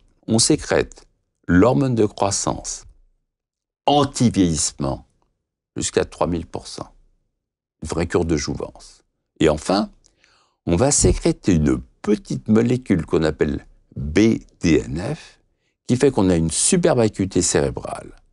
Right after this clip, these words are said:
une très bonne mémoire, et en plus on a une bonne humeur. Donc en fait, le jeûne séquentiel,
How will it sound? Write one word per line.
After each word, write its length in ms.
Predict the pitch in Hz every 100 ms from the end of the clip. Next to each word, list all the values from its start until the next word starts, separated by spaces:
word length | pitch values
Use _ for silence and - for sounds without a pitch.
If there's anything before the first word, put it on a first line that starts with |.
| _ _ -
une 80 | -
très 240 | - 165
bonne 200 | 156 135
mémoire, 360 | 107 107 127 -
et 80 | 95
en 80 | 85
plus 200 | 143 131
on 60 | 101
a 40 |
une 100 | 90
bonne 200 | 98 95
humeur. 440 | 78 62 - - _ _ _ _ _ _ _ _ _
Donc 180 | 127 131
en 80 | 160
fait, 300 | 208 208 - _ _ -
le 160 | 131 92
jeûne 240 | 156 185
séquentiel, 760 | 190 131 92 - - - 196